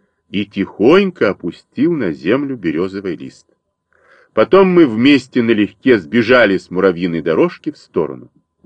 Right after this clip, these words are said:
Инстинкт, конечно, хотел тут же заставить меня поднять иголки,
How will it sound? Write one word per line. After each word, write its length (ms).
Инстинкт, 800
конечно, 540
хотел 380
тут 280
же 160
заставить 760
меня 220
поднять 560
иголки, 480